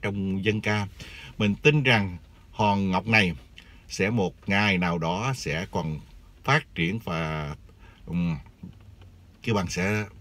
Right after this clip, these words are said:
được nhiều người, khán giả trong và ngoài nước yêu mến. Đó là cháu Hồ Văn Cường đó. À, hy vọng một ngày cháu sẽ thành công như là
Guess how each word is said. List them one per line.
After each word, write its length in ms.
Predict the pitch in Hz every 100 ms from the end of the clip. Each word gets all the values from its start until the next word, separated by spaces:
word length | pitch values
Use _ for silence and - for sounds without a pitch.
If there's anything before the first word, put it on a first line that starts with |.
| - - - - - - - -
được 240 | - 98 110
nhiều 260 | 117 117
người, 420 | 107 101 98 90 76 - -
khán 180 | - 131
giả 260 | 110 76 104 -
trong 260 | 107 104
và 160 | 92 80
ngoài 300 | 76 78 73
nước 240 | 78 104 120 - - -
yêu 140 | 95
mến. 220 | 92 107 117 - -
Đó 140 | 95
là 140 | 110 80
cháu 200 | - 123
Hồ 160 | 82
Văn 160 | 78 85
Cường 220 | 82 69
đó. 120 | 85 101 - - - -
À, 220 | 87 85 87
hy 80 | 117
vọng 240 | 85 95
một 200 | 87 -
ngày 220 | 92 82 - - -
cháu 160 | 101
sẽ 200 | 120 90 -
thành 240 | 98 80
công 260 | - 110 101 - - -
như 320 | 98 92 92
là 760 | 87 80 76 73 71 71 71